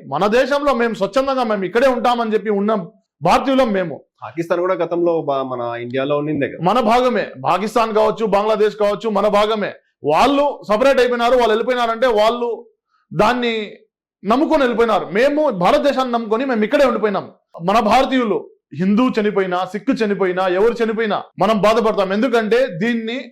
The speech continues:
Speaker 1: ముస్లిమ్స్తో ముడిపెడతారు. కానీ అన్న, ఈరోజు చెప్పదలుచుకుంటా ఉన్నా, ఒక తీవ్రవాది అనేవాడు మతోన్మాది, వాడు రాక్షసుడితో సమానం.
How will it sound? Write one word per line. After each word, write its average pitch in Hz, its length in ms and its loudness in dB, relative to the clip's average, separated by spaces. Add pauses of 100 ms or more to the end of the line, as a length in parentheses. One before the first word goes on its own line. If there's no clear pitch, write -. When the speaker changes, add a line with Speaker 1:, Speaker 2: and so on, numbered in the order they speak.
Speaker 1:
ముస్లిమ్స్తో 240 600 -2 (280)
ముడిపెడతారు. 196 580 0 (420)
కానీ 240 280 4
అన్న, 233 320 0
ఈరోజు 220 280 2
చెప్పదలుచుకుంటా 202 760 0
ఉన్నా, 202 280 -2 (440)
ఒక 196 280 2
తీవ్రవాది 247 600 2
అనేవాడు 208 720 0
మతోన్మాది, 240 840 0
వాడు 196 240 4
రాక్షసుడితో 226 680 0
సమానం. 185 420 -4